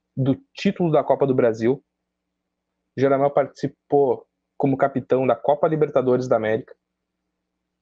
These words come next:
O Jeromel foi rebaixado com o Grêmio. O Jeromel subiu da Série B com o Grêmio. Ah, o Jeromel jogou com o Suárez.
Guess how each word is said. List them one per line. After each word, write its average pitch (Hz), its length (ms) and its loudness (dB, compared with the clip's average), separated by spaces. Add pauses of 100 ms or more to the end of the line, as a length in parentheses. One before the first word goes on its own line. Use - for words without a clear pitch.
(400)
O 123 40 -2
Jeromel 135 380 2
foi 143 140 0
rebaixado 135 640 0
com 143 140 -2
o - 20 0
Grêmio. 117 280 0 (200)
O 123 60 -6
Jeromel 127 360 2
subiu 131 600 -2
da 190 100 0
Série 139 240 0
B 127 140 2
com 123 120 -6
o - 20 -4
Grêmio. 110 300 0 (1400)
Ah, 113 600 2 (580)
o 160 60 2
Jeromel 165 300 2
jogou 160 200 0
com - 100 -4
o - 40 -8
Suárez. 127 560 -2